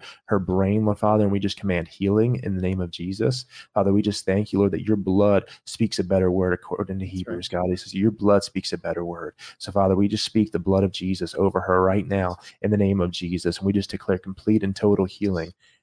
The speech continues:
Speaker 1: in Jesus' name.
Speaker 2: Yes.
Speaker 1: Kathleen said, "I receive it. I've been praying for the salvation of kids and grandkids since I've come back to the Lord. They are distant." Amen, Kathleen. Well, that's what I saw. I saw grandkids specifically.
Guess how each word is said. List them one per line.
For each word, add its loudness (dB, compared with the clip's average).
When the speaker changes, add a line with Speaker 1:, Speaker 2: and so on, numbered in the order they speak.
Speaker 1:
in 2
Jesus' -2
name. -2
Speaker 2:
Yes. -18
Speaker 1:
Kathleen 2
said, 4
"I 4
receive 2
it. 2
I've 4
been 0
praying 0
for -6
the -2
salvation 0
of -4
kids -4
and -2
grandkids -4
since -6
I've -2
come -2
back -2
to -8
the 0
Lord. 0
They 0
are 0
distant." -4
Amen, 2
Kathleen. 0
Well, 2
that's 0
what 2
I 2
saw. 0
I 2
saw 0
grandkids 0
specifically. -4